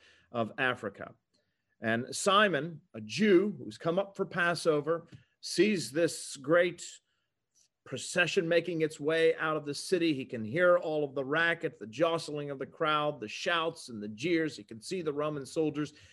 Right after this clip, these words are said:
Perhaps he was curious. He got close, and he sees this man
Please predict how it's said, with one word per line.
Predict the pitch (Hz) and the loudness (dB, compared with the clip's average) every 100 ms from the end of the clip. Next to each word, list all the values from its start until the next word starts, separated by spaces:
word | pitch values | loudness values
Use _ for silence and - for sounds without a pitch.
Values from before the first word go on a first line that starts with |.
| _ - | _ -4
Perhaps | 147 175 196 - - - | 0 2 0 -4 -12 -10
he | 175 147 180 | -6 0 2
was | 165 151 | 0 -2
curious. | - 208 202 190 151 | 4 6 6 4 -2
He | - | -4
got | 147 131 135 _ | -4 -4 -6 _
close, | - 208 208 196 - _ _ _ _ _ _ _ | 0 4 4 4 -6 _ _ _ _ _ _ _
and | 107 | -6
he | 117 | -4
sees | - - 202 | 2 2 4
this | 180 190 | 2 2
man | 180 175 147 | 0 0 0